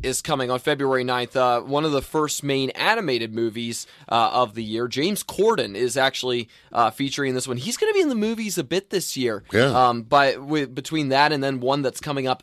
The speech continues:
Speaker 1: later on in the summer, uh, later this year. But, um,
Speaker 2: Talk
Speaker 1: yeah.
Speaker 2: about a guy really making a name for himself in a
Speaker 1: Yeah.
Speaker 2: short pe-, whether it's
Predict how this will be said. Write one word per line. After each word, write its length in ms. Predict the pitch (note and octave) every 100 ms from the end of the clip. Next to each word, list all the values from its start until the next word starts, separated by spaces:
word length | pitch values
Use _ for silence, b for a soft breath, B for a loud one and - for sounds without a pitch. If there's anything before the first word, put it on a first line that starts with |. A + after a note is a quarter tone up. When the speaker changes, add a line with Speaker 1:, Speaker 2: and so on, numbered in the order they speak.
| -
Speaker 1:
later 500 | A2+ B2+ D3 C3+ B2
on 180 | C3 C3
in 200 | B2 A#2
the 60 |
summer, 520 | G#2 - D3 E3 G#2+ - b b -
uh, 200 | A2 A2
later 300 | A2+ A2+ G#2+
this 260 | A2 -
year. 200 | A#2 A#2 A2+
But, 260 | A#2 A2 _ b b
um, 400 | - G#2+ G#2 F#2+ - -
Speaker 2:
Talk 120 | G2
Speaker 1:
yeah. 60 | B2
Speaker 2:
about 100 | D3
a 60 | A2
guy 180 | G2 G#2
really 240 | F2+ G2
making 320 | F2+ F#2 E2+
a 60 | D#2+
name 300 | D#2+ F2+ G2
for 100 | F2
himself 480 | E2 - D2+ D2+ -
in 80 | A2+
a 20 |
Speaker 1:
Yeah. 160 | A#2+
Speaker 2:
short 180 | A#2 E2+
pe-, 80 | -
whether 280 | G2+ G2+ F#2+
it's 180 | E2+